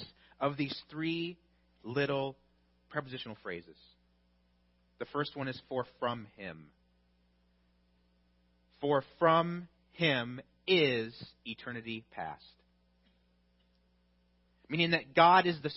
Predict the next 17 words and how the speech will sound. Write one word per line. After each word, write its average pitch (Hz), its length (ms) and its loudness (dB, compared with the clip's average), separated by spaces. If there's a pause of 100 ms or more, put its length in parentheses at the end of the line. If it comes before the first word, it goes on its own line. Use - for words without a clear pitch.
source 170 260 -2
of 160 160 -6
everything 208 720 0 (400)
in 254 180 4
heaven 160 540 0 (180)
and 151 220 0 (320)
under 151 260 0
heaven. 92 340 -8 (1200)
Everything 220 560 4
you 190 160 -6 (180)
see 160 500 -2 (280)
and 170 200 -2 (320)
don't 220 280 4 (180)
see 120 500 -6 (640)
originated 139 580 -4
from 107 140 -12
him. 80 200 -16